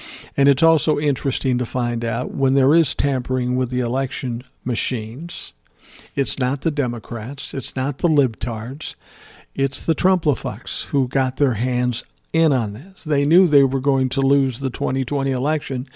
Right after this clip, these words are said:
so they were trying to game the system. And, well, it didn't fucking work.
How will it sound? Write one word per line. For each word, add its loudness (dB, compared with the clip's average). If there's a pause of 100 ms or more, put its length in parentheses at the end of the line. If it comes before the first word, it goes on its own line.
(260)
so 2
they 8
were 4
trying 0
to 0
game 0
the -2
system. -2 (320)
And, -2
well, -4 (240)
it -2
didn't 2
fucking -6
work. -6